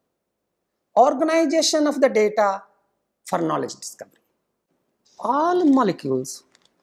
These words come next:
have their associated data values, which may be text values, such as accepted name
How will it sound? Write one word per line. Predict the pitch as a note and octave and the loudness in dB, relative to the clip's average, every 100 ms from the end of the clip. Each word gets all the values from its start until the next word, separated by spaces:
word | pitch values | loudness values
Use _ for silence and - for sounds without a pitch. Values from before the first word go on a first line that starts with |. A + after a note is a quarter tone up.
| _ _ - | _ _ -4
have | A3 B3+ G#3+ | -2 -2 0
their | D4+ - - - | -2 -2 -10 -6
associated | C4+ - F4 - C4+ C4 C4+ A3+ E3+ | -6 -4 -6 -4 0 0 0 -4 0
data | F3 F3+ | 0 0
values, | E3 D3 B2 A2+ A#2+ B2 - _ _ _ _ _ - | 0 0 -2 -4 -10 -12 -20 _ _ _ _ _ -4
which | C#4+ D4 | -4 0
may | C#4+ D4 | 2 2
be | B3 | -2
text | - F3 - | -4 -6 -6
values, | D#3 E3+ G3 C#4+ - - _ _ _ | -2 -2 0 -4 -8 -18 _ _ _
such | - - A3 A3 | -14 -4 -2 0
as | A3+ A3+ A3 - | 2 2 -2 -8
accepted | - G3+ - F#3 D#3 | -8 -6 -6 -4 -4
name | D#3 E3+ F3 | -2 0 -2